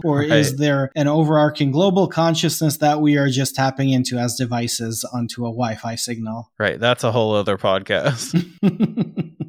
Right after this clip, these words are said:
Speaker 2: Uh.
Speaker 1: But time back to, uh, hoaxing for the end, like, what do you think why, why people hoax, apart from scammers?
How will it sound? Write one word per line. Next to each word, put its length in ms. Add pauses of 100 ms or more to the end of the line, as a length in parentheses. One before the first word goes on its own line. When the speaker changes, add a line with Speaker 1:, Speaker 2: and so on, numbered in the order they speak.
(280)
Speaker 2:
Uh. 260
Speaker 1:
But 140
time 240
back 320
to, 320
uh, 240
hoaxing 720
for 240
the 180
end, 300
like, 480
what 160
do 60
you 120
think 320
why, 260
why 380
people 360
hoax, 600
apart 380
from 560
scammers? 840